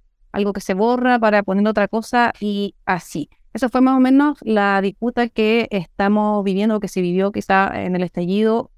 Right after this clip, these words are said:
bueno, cotidianamente lo vivimos, en los muros de la ciudad. ¿cuán importante es este rescate que tú hiciste? ¿Cómo lo podríamos describir? ¿Como un rescate visual, un rescate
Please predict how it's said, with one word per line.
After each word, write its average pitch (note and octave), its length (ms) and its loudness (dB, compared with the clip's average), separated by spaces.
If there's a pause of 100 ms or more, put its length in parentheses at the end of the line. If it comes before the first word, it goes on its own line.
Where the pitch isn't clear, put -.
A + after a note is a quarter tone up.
(120)
bueno, - 200 -20 (180)
cotidianamente F3+ 520 -2
lo F3+ 80 -2
vivimos, F#3 400 -2 (340)
en G#3+ 140 0
los G#3+ 100 0
muros A3+ 340 0
de G#3+ 100 0
la G#3 100 0
ciudad. G3 340 -2 (340)
¿cuán B3+ 140 2
importante C#4 840 -2
es - 220 -6
este A#3 300 -2
rescate A3+ 1000 0
que G#3+ 140 0
tú A3 120 -4
hiciste? F#3+ 640 -4
¿Cómo A3 220 0
lo A3 100 2
podríamos G#3+ 360 0
describir? G3+ 460 -4
¿Como F3 300 -4
un F#3+ 200 -4
rescate F#3+ 400 -2
visual, G#3 440 0
un G#3+ 100 -2
rescate G3 720 -2